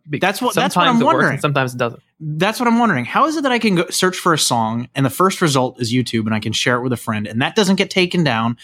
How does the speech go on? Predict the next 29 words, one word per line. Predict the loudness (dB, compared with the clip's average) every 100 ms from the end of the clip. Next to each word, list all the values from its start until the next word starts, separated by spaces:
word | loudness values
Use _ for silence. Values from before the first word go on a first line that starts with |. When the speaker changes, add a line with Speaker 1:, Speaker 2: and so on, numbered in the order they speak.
| -20 -6
Speaker 2:
There's | -2
no | 0 4
copyright | 2 4 2 2 0
issue, | -4 -4 -2
nothing. | 0 -2 -4 -20 _ _ _ _
And | -2
it's | 2
just | 2 2
a |
song | 2 2 2 2 0 2
with, | 2 4
like, | 2 -2
a, | -8 _
the | 0 0
album | 2 2 2 2
art | 0 -4 -2
as | -2 -2 -2
the | -2
video. | 0 -2 -6 -16 _ _
And | -2 0
that's | 0 0
what's | 0
on | 2
YouTube. | 2 0 -2 -6
And | -2
that | -2 -2 -6
stays | -2 2 2 2
up | -2 -2
there | -2 -4